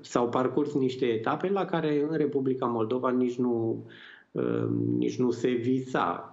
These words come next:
practic, că Republica Moldova ar putea ajunge, uh, candidată și să înceapă negocierile pentru aderarea la U E.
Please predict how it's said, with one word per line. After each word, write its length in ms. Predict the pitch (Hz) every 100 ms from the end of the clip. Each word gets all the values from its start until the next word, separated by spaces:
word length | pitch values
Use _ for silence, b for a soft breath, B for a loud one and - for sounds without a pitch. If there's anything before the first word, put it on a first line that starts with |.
| - -
practic, 600 | 101 101 - 110 110 110
că 420 | - 107 104 101 -
Republica 480 | 107 123 120 113 104
Moldova 560 | 101 98 110 107 107 110 B B
ar 200 | 120 104
putea 380 | 110 - 110 104
ajunge, 760 | 101 107 107 104 104 107 98 - 110
uh, 360 | 110 104 104 107 113 - _
candidată 760 | 117 107 104 107 117 127 123
și 200 | 107 -
să 140 | 98 101
înceapă 380 | 104 117 110 107
negocierile 720 | 98 101 - - 107 104 104
pentru 340 | 104 98 -
aderarea 500 | 104 95 104 104 98
la 140 | 101 104
U 200 | 101 87
E. 160 | -